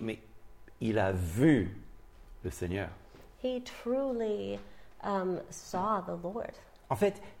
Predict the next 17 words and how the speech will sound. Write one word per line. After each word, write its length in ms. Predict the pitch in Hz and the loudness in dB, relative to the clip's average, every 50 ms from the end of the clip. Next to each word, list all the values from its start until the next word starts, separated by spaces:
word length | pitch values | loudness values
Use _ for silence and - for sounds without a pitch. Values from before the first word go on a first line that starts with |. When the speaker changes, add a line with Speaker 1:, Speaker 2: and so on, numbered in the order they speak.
| - - - - - - | -18 -20 -20 -20 -10 0
Speaker 1:
il 140 | - 143 143 | 2 4 4
ne 80 | 131 117 | 4 4
sait 200 | - - 123 107 | 4 4 4 6
même 380 | 104 120 143 170 202 208 208 | 6 6 6 6 6 6 4
pas 320 | 196 - 127 101 87 82 82 - - - - - - - | 4 4 4 4 4 2 -4 -10 -14 -18 -18 -18 -18 -18
s'il 240 | - - - - 85 | -16 -8 -6 -4 -4
est 120 | 90 90 | -2 -2
dans 140 | - 117 120 | -2 -2 -2
son 180 | 117 - 123 107 | -2 -2 -4 -2
corps, 300 | - 123 113 117 123 123 - - - - - - - - - - | 0 0 0 0 -2 -6 -10 -16 -20 -20 -20 -20 -20 -20 -20 -10
s'il 200 | - - 92 87 | -4 -2 0 0
est 40 | |
en 80 | 80 82 | 0 -2
dehors 300 | 73 85 90 107 123 135 | 0 2 2 4 4 2
de 60 | 120 | -2
son 180 | - - 123 107 | -4 -4 -4 -2
corps. 460 | 107 127 113 110 117 117 - - - | 0 0 0 0 -2 -6 -10 -14 -18